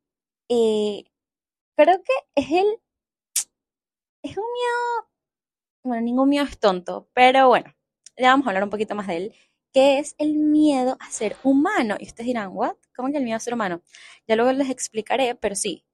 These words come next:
todo lo que ser humano implica. Eso es un miedo también. Entonces, em, cada uno de estos miedos pertenece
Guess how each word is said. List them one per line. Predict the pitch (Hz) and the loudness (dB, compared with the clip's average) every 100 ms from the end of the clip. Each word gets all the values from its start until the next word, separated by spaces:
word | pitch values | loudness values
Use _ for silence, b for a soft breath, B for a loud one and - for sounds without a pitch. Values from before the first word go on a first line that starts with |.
| _ | _
todo | - 262 311 | 4 6 6
lo | 277 | 4
que | 220 | 0
ser | - 220 | -4 -2
humano | 247 247 254 285 | 0 0 0 -2
implica. | 202 185 190 - - _ _ _ _ | -4 -8 -10 -14 -20 _ _ _ _
Eso | - 208 | -10 -6
es | 226 | -6
un | 220 | -4
miedo | 202 196 | -4 -6
también. | 190 - - _ _ _ b b b b - | -8 -12 -18 _ _ _ b b b b -10
Entonces, | 208 - - - _ - _ _ _ _ - | -8 -8 -10 -18 _ -20 _ _ _ _ -2
em, | 269 262 254 254 - - | 2 2 2 -2 -4 2
cada | 311 349 403 | 4 4 2
uno | 415 415 | 2 2
de | |
estos | 262 - 302 | 0 -2 -2
miedos | 320 339 190 180 196 190 - _ _ _ _ _ _ _ _ _ _ _ _ _ | 2 2 0 -4 -8 -12 -18 _ _ _ _ _ _ _ _ _ _ _ _ _
pertenece | 247 247 - 226 240 311 220 - 214 240 | 0 0 0 -2 2 2 0 -4 -10 -12